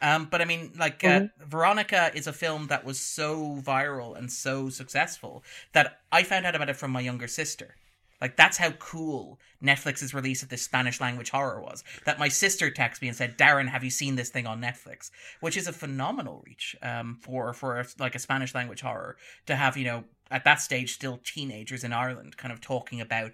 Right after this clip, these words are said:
Speaker 1: how exciting it is to watch these. And they've actually greenlit a, an eight-part series from Paulo as well, he'll, which will be going straight to Netflix, um, as well. But yeah, just, just let's talk a little bit about The Invisible Guest very, very broadly, 'cause it is, and I think Anya kind of alluded to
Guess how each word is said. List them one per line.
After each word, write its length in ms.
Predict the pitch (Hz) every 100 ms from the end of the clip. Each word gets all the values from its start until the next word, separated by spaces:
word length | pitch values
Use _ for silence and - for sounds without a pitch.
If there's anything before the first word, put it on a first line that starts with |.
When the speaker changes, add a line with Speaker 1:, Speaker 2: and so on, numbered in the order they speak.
| - -
Speaker 1:
how 200 | 139 127
exciting 480 | 113 - 123 120 120
it 80 |
is 120 | 117 113
to 80 | 127
watch 280 | 131 135
these. 260 | - - - - -
And 100 | 165
they've 80 | 170
actually 280 | 196 196 196
greenlit 420 | 185 190 180 156
a, 480 | - 156 156 151 147
an 120 | 147
eight-part 420 | 165 170 156 147
series 380 | - 156 143 131
from 260 | - 139 135
Paulo 400 | 143 135 131 117
as 140 | 120 151
well, 300 | 147 - -
he'll, 160 | 135 135
which 200 | 131 131
will 60 | 127
be 60 |
going 220 | 127 123 120
straight 240 | 131 117
to 60 | 123
Netflix, 540 | 117 - 110 - - -
um, 280 | 113 113 113
as 140 | 113
well. 320 | 143 143 - - - - - - -
But 180 | 196
yeah, 80 | 220
just, 300 | 214 262 - - -
just 180 | 262
let's 160 | 311 302
talk 200 | 294 294
a 20 |
little 160 | 277 247
bit 80 | 208
about 260 | 190 180
The 80 | 185
Invisible 260 | 165 160 147
Guest 240 | 139 131
very, 180 | 139 127
very 220 | 127 120
broadly, 540 | 120 131 139 139 - -
'cause 180 | 143
it 80 | 165
is, 480 | 180 190 185 - - - - -
and 100 | 175
I 40 |
think 120 | 220
Anya 220 | 196 202 180
kind 140 | 180
of 60 | 156
alluded 220 | 151
to 60 | 160